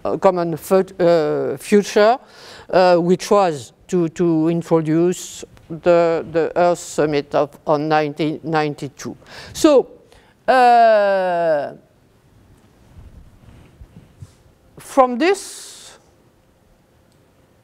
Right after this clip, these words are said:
you, you may understand what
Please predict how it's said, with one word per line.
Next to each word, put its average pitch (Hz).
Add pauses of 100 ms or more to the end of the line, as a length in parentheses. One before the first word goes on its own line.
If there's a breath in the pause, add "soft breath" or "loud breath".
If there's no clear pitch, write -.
(800)
you, 196 (120)
you 190
may 226
understand 220
what 214